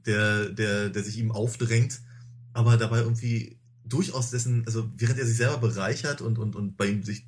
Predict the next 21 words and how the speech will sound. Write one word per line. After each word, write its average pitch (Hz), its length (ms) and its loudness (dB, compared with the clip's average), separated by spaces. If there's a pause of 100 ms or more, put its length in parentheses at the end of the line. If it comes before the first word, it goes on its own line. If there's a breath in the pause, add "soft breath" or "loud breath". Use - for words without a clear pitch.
durchfrisst, 131 800 -2 (540 loud breath)
äh, - 60 -10 (140)
aber 120 220 4
irgendwie 165 320 0
dessen, 123 360 0
dessen, 117 460 6
dessen, 113 420 2 (2000)
dessen 113 340 6
Wohl, 180 340 2 (280)
aus 117 100 0
irgendeinem 135 280 0
merkwürdigen 131 420 2
Grund 131 260 0
sehr 113 200 4
wohl 123 160 0 (180)
im, 120 240 2
im, 117 180 6
im, 113 180 4
im 113 100 2
Auge 135 260 2
behält 123 440 2